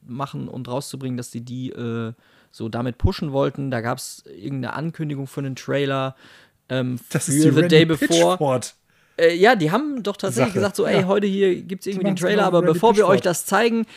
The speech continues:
Speaker 1: hier, äh, ist unser neues Game.“ Und dann haben die nur ihr neues Game gezeigt, wie so ein Prop-Hunt-Game war das irgendwie. Und dann sollten die danach diesen The Day Before Trailer zeigen und dann hatten die aber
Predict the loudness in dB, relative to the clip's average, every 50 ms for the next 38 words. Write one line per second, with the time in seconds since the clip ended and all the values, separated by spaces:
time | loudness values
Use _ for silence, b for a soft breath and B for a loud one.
0 | B B B B 2 4 8 8 8 8 6 2 -2 0 0 0 0 0 0 0
1 | 2 2 2 2 2 2 0 0 2 0 2 2 0 -2 -4 -6 -8 -6 -6 -6
2 | -6 -6 -6 -6 -6 -6 -6 -6 -6 -6 -6 -8 -6 -6 -4 -4 -4 -6 -8 -10
3 | -8 -8 -8 -8 -10 -8 -10 -10 -10 -8 -10 -10 -10 -8 -8 -8 -8 -8 -8 -8
4 | -10 -12 -12 -12 -10 -8 -8 -8 -8 -10 -12 B B B B B B B B _
5 | _ -6 -6 -2 -2 -2 -2 -2 -4 -6 -8 -12 -18 -20 -20 _ _ _ _ _
6 | _ _ _ _ -20 -18 -8 -2 0 0 0 0 -4 -6 -4 -4 -4 -2 -4 -4
7 | -6 -8 -12 -8 -8 -6 -6 -8 -10 -14 _ _ _ _ _ _ _ _ _ _
8 | _ _ _ _ _ _ _ _ -10 -8 -6 -4 -6 -6 -6 -8 -12 -10 -8 -6
9 | -6 -4 -4 -4 -6 -6 -8 _ -20 -20 _ _ -6 -6 -4 -4 -6 -6 -4 -4
10 | -2 -2 -2 -2 -4 -6 -6 -6 -6 -6 -6 -6 -4 -4 -4 -2 -2 -4 -6